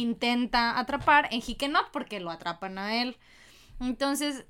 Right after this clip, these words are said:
en este punto, The Corinthian tiene ciento y cacho de años, tiene cien años en la Tierra. So, he, eh, eh, tiene esta manera súper tremendamente peculiar de, like,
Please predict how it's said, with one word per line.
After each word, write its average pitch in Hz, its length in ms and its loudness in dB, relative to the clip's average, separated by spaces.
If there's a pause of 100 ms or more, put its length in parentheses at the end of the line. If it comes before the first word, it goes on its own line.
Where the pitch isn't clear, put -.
(100)
en 269 180 -2
este 302 220 -2
punto, 370 340 0
The 285 120 -2
Corinthian 285 580 0
tiene 220 280 -2
ciento 220 340 -4
y 247 60 -6
cacho 254 380 -6
de 247 100 -2
años, 233 460 -2
tiene 202 180 -8
cien 220 380 -4
años 208 420 -4
en 220 100 -4
la 233 140 -2
Tierra. 262 540 0 (1040)
So, 254 280 0
he, 269 600 0
eh, 220 760 -2
eh, 240 160 -10 (640)
tiene 180 380 -4
esta 180 240 -6
manera 180 360 0
súper 254 420 -2
tremendamente 202 500 -4
peculiar 233 580 2
de, 180 180 -4
like, 170 280 -6